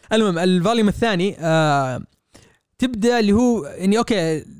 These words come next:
نهاية الإيشو السادس أو الخامس، الفوليوم الأول، آه،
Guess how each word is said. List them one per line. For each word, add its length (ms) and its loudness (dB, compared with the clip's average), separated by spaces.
نهاية 280 0
الإيشو 680 2
السادس 440 -2
أو 60 0
الخامس، 340 -2
الفوليوم 300 0
الأول، 340 0
آه، 360 0